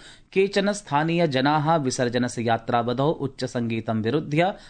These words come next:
आपत्तिं प्रकटितवन्तः। ओडिशायाः मुख्यमन्त्री मोहन चरणमाझी कटकनगरस्य जनान्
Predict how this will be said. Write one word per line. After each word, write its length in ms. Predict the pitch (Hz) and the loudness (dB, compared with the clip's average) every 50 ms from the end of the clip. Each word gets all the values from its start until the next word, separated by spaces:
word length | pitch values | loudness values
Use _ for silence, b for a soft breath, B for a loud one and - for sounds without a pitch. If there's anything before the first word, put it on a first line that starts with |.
| B B B | B B B
आपत्तिं 600 | - 156 170 170 - 170 170 - - 175 190 202 | 0 0 0 2 0 -2 -2 0 0 0 0 0
प्रकटितवन्तः। 960 | 190 - 135 120 120 117 156 165 156 135 120 110 110 101 131 127 123 113 - - - _ - b b b b b b b b b b | 2 0 0 0 0 -2 0 -2 0 0 -2 -2 0 0 0 0 0 0 -2 -4 -14 _ -20 b b b b b b b b b b
ओडिशायाः 680 | 147 165 190 214 214 - 208 190 202 202 202 196 196 220 | 2 2 2 2 2 2 2 2 2 2 2 2 2 2
मुख्यमन्त्री 680 | 185 151 147 147 - 170 160 165 165 156 156 175 190 190 | 2 2 0 2 0 0 2 2 0 0 2 2 4 4
मोहन 480 | 156 139 139 147 139 147 160 170 175 | 4 4 4 4 4 4 2 2 0
चरणमाझी 720 | 160 - 143 131 131 131 127 131 127 131 131 120 143 165 175 | 0 0 0 2 4 4 4 4 4 2 2 2 2 0 2
कटकनगरस्य 1000 | 170 - 139 123 131 - 123 117 117 110 120 131 143 139 - - 143 147 151 147 | 2 0 0 0 0 0 0 0 0 0 2 0 0 -2 -2 0 2 2 2 2
जनान् 440 | 127 123 117 123 123 123 127 131 | 2 2 2 2 2 2 2 0